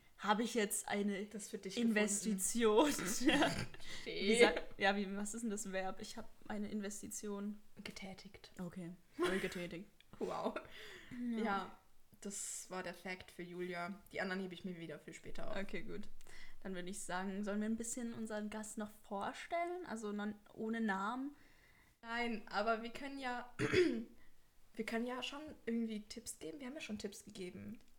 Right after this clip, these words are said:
Speaker 1: Ja.
Speaker 2: Vielleicht kommen die Hörer ja selber drauf.
Speaker 1: Wir
Speaker 2: Glaub
Speaker 1: haben
Speaker 2: ich
Speaker 1: jetzt nicht
Speaker 2: nicht.
Speaker 1: so viel gesagt.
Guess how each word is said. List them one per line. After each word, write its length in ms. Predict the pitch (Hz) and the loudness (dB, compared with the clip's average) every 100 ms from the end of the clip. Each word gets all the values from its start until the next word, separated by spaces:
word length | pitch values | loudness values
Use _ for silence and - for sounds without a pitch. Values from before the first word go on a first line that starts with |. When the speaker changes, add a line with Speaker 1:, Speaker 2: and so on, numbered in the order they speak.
| - | -2
Speaker 1:
Ja. 80 | |
Speaker 2:
Vielleicht 260 | 220 175 196 | 0 0 -4
kommen 140 | 240 233 | -4 -2
die 120 | 233 | -2
Hörer 200 | 233 233 | -4 -4
ja 120 | 226 | -4
selber 240 | 233 220 254 | -2 -4 -6
drauf. 280 | - 220 - - - _ _ - _ _ _ _ _ | -12 -12 -14 -20 -20 _ _ -20 _ _ _ _ _
Speaker 1:
Wir 120 | 233 | -8
Speaker 2:
Glaub 180 | - 214 | -4 0
Speaker 1:
haben 100 | 196 | 4
Speaker 2:
ich 60 | 233 | 4
Speaker 1:
jetzt 140 | 240 294 | 6 8
nicht 120 | 262 | 8
Speaker 2:
nicht. 100 | - | 12
Speaker 1:
so 140 | 427 | 12
viel 220 | 370 311 | 12 10
gesagt. 520 | 277 - 262 320 - | 8 10 12 12 6